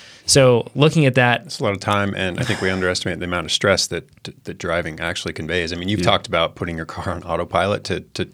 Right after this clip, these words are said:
Speaker 2: kind of diminish some of that stress.
Speaker 1: Yeah.
Speaker 2: And that was kind of a lightning bolt moment. It's like, "Oh, man, that would,"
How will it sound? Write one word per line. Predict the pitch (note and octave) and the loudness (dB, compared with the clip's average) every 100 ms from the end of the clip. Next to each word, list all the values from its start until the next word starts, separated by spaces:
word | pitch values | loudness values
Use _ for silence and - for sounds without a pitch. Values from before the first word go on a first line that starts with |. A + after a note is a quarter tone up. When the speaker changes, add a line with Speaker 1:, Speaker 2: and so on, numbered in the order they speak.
| - | -10
Speaker 2:
kind | - F2+ | -6 -4
of | D#2+ | -4
diminish | E2+ E2+ G2+ - | -4 -2 0 0
some | A2 | 0
of | A2+ | 0
that | A2+ | 0
stress. | - B2+ C#3 - - | 0 0 0 -2 2
Speaker 1:
Yeah. | A2 A2 - | 2 2 -2
Speaker 2:
And | F#2+ F2 - _ - _ | -2 -2 -6 _ -20 _
that | - | -8
was | F#2+ | -6
kind | - F#2+ | -4 -2
of | E2 | -2
a | |
lightning | D#2 E2+ F#2 | -2 -2 -2
bolt | F2 D#2 | -4 -4
moment. | F#2 E2+ - | -4 -6 -8
It's | - | -10
like, | F2+ | -8
"Oh, | G2 | -10
man, | E2+ F#2+ F2 | -8 -8 -6
that | F2+ | -4
would," | F#2 G2 G2 | -4 -6 -8